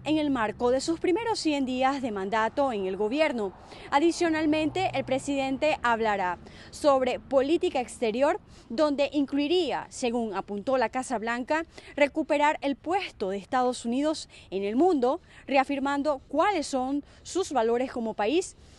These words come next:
y que el presidente adicional hablará sobre una serie de prioridades de política exterior, incluido el compromiso de Estados Unidos con China. Por lo general, un discurso presidencial ante una sesión conjunta del Congreso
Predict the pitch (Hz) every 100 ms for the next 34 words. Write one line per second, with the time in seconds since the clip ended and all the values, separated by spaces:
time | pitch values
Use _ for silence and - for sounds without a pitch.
0 | - - 330 320 - 196 277 285 285 285
1 | 339 - 240 220 226 226 240 - 233 208
2 | 208 311 - - - - 302 285 311 311
3 | - 311 277 311 254 220 214 220 254 269
4 | 208 220 254 247 220 - 208 269 339 -
5 | - - 277 262 269 269 277 226 - 381
6 | 277 226 220 - 214 190 196 190 - 220
7 | 226 - 233 - 339 - - - - -
8 | - - - 302 302 311 320 294 302 359
9 | 415 339 349 349 349 - 277 247 247 226
10 | 208 214 277 320 285 254 277 277 226 -
11 | 262 277 254 220 214 269 339 294 233 196
12 | 196 - 202 240 247 320 311